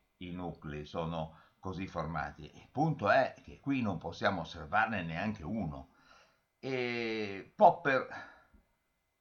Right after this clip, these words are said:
esprime questo suo punto di vista appunto nel capolavoro La logica della scoperta scientifica.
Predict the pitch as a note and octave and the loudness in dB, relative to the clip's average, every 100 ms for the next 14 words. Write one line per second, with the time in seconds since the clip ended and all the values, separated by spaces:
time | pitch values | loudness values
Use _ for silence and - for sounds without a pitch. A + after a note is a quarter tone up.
0 | _ - - - C3+ B2+ G2+ F2 F#2 G2 | _ -20 -12 -4 -2 0 -2 -4 -6 -8
1 | - - F#2 F2+ E2 B1+ C#2 D#2 - G#2 | -8 -2 0 0 -2 -4 -8 -12 -6 -4
2 | E2 - B2 G#2+ B2+ B2 D#2+ E2 - E2+ | -4 -2 -2 -2 -4 -4 -6 -6 -2 -4
3 | - C2 G#2 G2+ D#2 D#2+ D#2+ D2+ E2+ - | -4 -10 -6 -4 -4 -6 -8 -10 -12 -2
4 | C3 A2 A#2 F#2 C#2 D#2 D#2+ - _ _ | 0 2 4 4 2 -6 -8 -12 _ _
5 | _ _ _ _ G#2+ G#2+ D#2+ D2 D#2 F2 | _ _ _ _ 0 0 0 -8 -10 -8
6 | E2 D#2+ E2 D#2+ - G2+ C2+ C2 - - | -8 -8 -8 -8 -6 -6 -6 -12 -12 -10
7 | B1+ - - - D2+ E2 - _ _ - | -8 -8 -12 -14 -14 -16 -20 _ _ -20